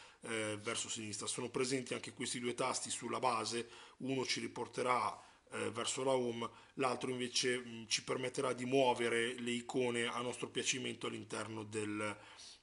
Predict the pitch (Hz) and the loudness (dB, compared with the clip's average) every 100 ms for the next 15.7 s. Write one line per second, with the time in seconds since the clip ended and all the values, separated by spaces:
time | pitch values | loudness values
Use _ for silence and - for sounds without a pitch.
0 | _ 107 107 104 101 107 107 104 107 110 | _ -4 -2 -4 -4 -4 -2 -4 -2 -4
1 | - 104 101 90 90 90 - - - - | -2 -4 -4 -6 -10 -14 -20 -18 -16 -18
2 | - - 131 160 160 156 160 139 135 131 | -14 -6 2 4 4 4 2 2 2 2
3 | - 135 135 131 131 123 - 110 107 113 | 2 0 0 -4 -2 -2 -2 -4 -6 -8
4 | - 156 147 147 143 160 160 156 131 123 | -2 -2 -2 -2 -2 -2 -2 -2 -4 -4
5 | 123 131 127 120 120 139 135 139 147 139 | -4 -4 -2 -2 -2 -2 0 0 0 -2
6 | 143 135 139 143 147 143 135 135 131 131 | -2 -2 0 0 2 2 0 -4 -6 -4
7 | 135 123 123 131 127 139 139 147 143 - | -4 -4 -4 -4 -2 -2 0 -4 -4 -2
8 | 147 147 - - 139 - 123 107 113 110 | 0 -2 -6 -4 -4 -4 -12 -6 -4 -4
9 | - - - 135 123 127 127 120 117 123 | -6 -20 -8 -6 -6 -6 -6 -6 -8 -8
10 | 127 113 110 117 107 - - - - 147 | -8 -6 -6 -8 -12 -14 -20 -20 -10 -2
11 | 143 139 139 135 131 131 127 127 123 120 | 2 2 4 2 2 0 -4 -8 -8 -8
12 | 117 120 - 147 147 139 160 170 160 143 | -8 -8 -6 0 2 2 2 2 0 2
13 | 139 135 139 143 143 143 143 139 143 147 | 0 0 -4 -2 -2 0 -2 0 2 4
14 | 143 147 - 131 127 123 139 143 139 131 | 2 0 0 2 2 2 2 0 0 -4
15 | 127 120 135 123 120 113 104 | -4 -2 -2 0 0 0 -4